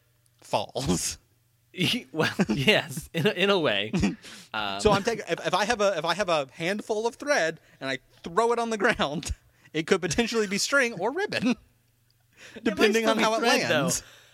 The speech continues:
Speaker 2: I would love to see it. Okay,
Speaker 1: <laughs>
Speaker 2: it, I think it is more, more likely to become ribbon by our definition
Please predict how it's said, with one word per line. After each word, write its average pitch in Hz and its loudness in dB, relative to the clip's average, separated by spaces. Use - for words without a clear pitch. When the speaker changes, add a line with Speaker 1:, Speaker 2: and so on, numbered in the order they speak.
Speaker 2:
I 196 4
would 247 2
love 226 0
to 202 -8
see 196 0
it. 165 -2
Okay, 131 -2
Speaker 1:
<laughs> 349 2
Speaker 2:
it, 160 -8
I 135 0
think 170 -8
it 151 -4
is 123 -8
more, 139 -6
more 143 -4
likely 131 -6
to 120 -12
become 113 -10
ribbon 123 -2
by 117 -2
our 110 -2
definition 110 -4